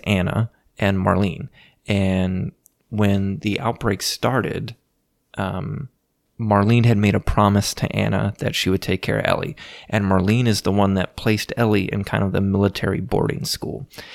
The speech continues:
And that's where that scene plays out in the T V show where Marlene says, "I'm the one that put you in there, and I knew your mom." So that's kind of a callback to some of the supplemental stuff. You didn't necessarily get it in the game,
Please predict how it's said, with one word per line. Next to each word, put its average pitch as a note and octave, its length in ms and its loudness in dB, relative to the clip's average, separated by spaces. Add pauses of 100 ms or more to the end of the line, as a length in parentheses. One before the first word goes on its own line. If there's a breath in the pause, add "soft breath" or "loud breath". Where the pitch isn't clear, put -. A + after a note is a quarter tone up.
(180 loud breath)
And G#2 180 2
that's B2+ 320 2
where A2 240 4
that G2+ 220 4
scene C3+ 300 2
plays F3+ 300 2
out F#2+ 300 0
in G2+ 140 -2
the G2 80 -2
T G#2 180 -4
V A#2+ 160 0
show - 260 0
where G2 160 0
Marlene G2 380 0
says, - 300 -4
"I'm C3+ 160 0
the A#2+ 80 0
one - 140 -4
that - 120 -8
put - 180 -2
you G#2 100 0
in F#2+ 100 0
there, F#2 280 -4
and G#2 120 -2
I G2+ 40 0
knew G2+ 140 0
your - 160 -2
mom." - 380 -4 (280 loud breath)
So - 140 -4
that's B2+ 220 0
kind C#3 180 0
of A#2+ 60 2
a G2+ 80 4
callback G2+ 560 0
to G2 80 -8
some - 180 -2
of F#2+ 60 -4
the F#2 60 -2
supplemental G2 640 0
stuff. - 460 -2
You - 100 0
didn't A2 200 2
necessarily G2+ 400 0
get G2 200 -2
it G2 140 -2
in F#2+ 140 -4
the G2+ 80 -6
game, G#2+ 540 -2